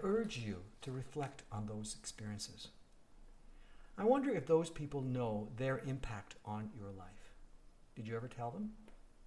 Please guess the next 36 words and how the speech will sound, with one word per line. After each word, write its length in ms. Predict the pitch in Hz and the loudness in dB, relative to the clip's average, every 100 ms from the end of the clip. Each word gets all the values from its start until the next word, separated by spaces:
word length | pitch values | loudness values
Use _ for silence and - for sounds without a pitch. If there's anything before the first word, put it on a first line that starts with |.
| - - - - - - - - 202 | -16 -16 -18 -20 -20 -18 -18 -6 4
I 100 | 214 | 8
also 280 | 262 254 | 8 6
suggest 600 | 233 208 131 113 113 - | 2 0 2 2 2 -2
you 60 | 139 | -4
reflect 440 | 143 143 147 147 - | -4 -2 -2 -2 -4
on 80 | 135 | -4
people 500 | 151 147 147 147 - | -4 0 2 2 0
you 100 | 135 | -4
have 120 | 135 131 | -2 -2
been 100 | 120 | -2
helpful 380 | 123 - - - | -2 -4 -8 -12
to. 60 | - - - - - - - - - | -14 -16 -16 -16 -18 -20 -20 -18 2
Is 160 | 185 277 | 4 4
it 160 | 294 | 2
possible 720 | - 185 180 - - 95 104 - | 0 0 2 2 0 -4 -4 -4
that 160 | 117 | -2
you 120 | 143 196 | 2 0
have 100 | 135 | 0
had 240 | 135 131 | 0 0
an 120 | 113 131 | -2 -4
impact 460 | 135 - 123 110 - | -4 -4 -6 -6 -6
on 120 | 110 | -4
someone 360 | - 123 113 107 | -2 0 -2 -2
else's 380 | 110 131 185 170 | -4 -6 -8 -8
life 320 | 170 214 - - - - - - | -6 -6 -8 -16 -20 -20 -16 -4
and 80 | 117 | 0
you're 100 | 107 | 2
not 220 | 101 113 | 2 0
aware? 400 | 107 107 139 208 - - - - - - - - - 151 | 0 -2 -2 -6 -12 -20 -20 -20 -18 -18 -18 -18 -4 2
I 100 | 202 | 4
suspect 640 | 247 214 - 90 - - - | 4 0 0 -2 -4 -8 -2
there 140 | 131 | 0
are 40 | |
people 400 | 139 170 151 104 - | 0 -2 0 0 4
out 220 | 139 143 | 2 2
there 280 | 113 90 - | -4 -6 -8